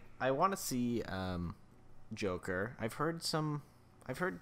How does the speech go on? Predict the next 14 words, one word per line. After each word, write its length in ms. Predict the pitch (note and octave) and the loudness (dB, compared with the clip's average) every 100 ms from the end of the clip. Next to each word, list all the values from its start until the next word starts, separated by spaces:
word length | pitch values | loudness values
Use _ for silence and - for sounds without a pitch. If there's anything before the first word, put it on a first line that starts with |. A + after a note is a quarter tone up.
| - | 2
good 200 | C3 - | 2 4
things 320 | B2+ C3+ C#3 | 0 2 0
about 240 | C3 C3 | 4 6
it. 100 | C3 | 6
I've 180 | - A2 | 4 4
heard 200 | - A#2 | 4 2
people 260 | - G#2+ A2 | 2 2 4
that 160 | G2+ D#2+ | 4 4
dislike 500 | G#2 - F#2 F#2+ - | 2 2 0 0 -2
certain 260 | - F#2+ | 0 0
things 300 | F#2 F#2 F#2 | 0 0 2
about 280 | F2+ F2+ F2 | 2 2 2
it. 140 | F2 - - - - - C#2 - | 0 -4 -8 -4 -2 2 0 0
Um, 420 | - F2+ F2 F2 | -2 0 0 -2